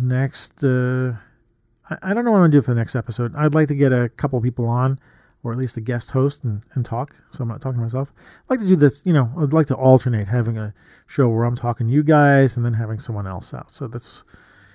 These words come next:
you know, maybe at some point I might work up to three or four times a month. <laughs> I don't know. I don't know if I can handle that. It's a lot of pressure. But, you know, I'm actually looking for ways to move out of that,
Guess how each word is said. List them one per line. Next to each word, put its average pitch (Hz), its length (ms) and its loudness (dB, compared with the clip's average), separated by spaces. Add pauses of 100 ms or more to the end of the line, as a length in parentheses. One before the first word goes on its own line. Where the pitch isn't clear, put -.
(240)
you 127 60 -8
know, 104 80 -10
maybe 147 400 2
at 113 80 -2
some 127 120 -2
point 120 220 -2
I 117 60 0
might 120 140 -2
work 117 280 -8
up 117 160 -6
to 113 340 -6 (480)
three 127 340 -4
or 113 100 -2
four 160 240 -2
times 107 300 -4
a 98 40 -6
month. 95 260 -10 (560)
<laughs> - 420 -20
I - 360 -6
don't 151 300 -2
know. 143 200 -4
I 123 100 -8
don't 208 140 -14
know 175 40 -6
if 143 100 -8
I 143 40 -8
can 131 160 -10
handle 139 220 -2
that. 98 140 -14 (760)
It's - 100 -20
a - 20 -8
lot 143 120 0
of 127 80 0
pressure. 113 360 -6 (360)
But, 123 200 2 (1080)
you 151 100 4
know, 143 100 8
I'm 139 60 6
actually 139 260 4
looking 127 260 -2
for 131 120 -4
ways 120 220 -2
to 117 100 -6
move 123 180 -2
out 117 140 -2
of 113 60 -4
that, 113 180 -6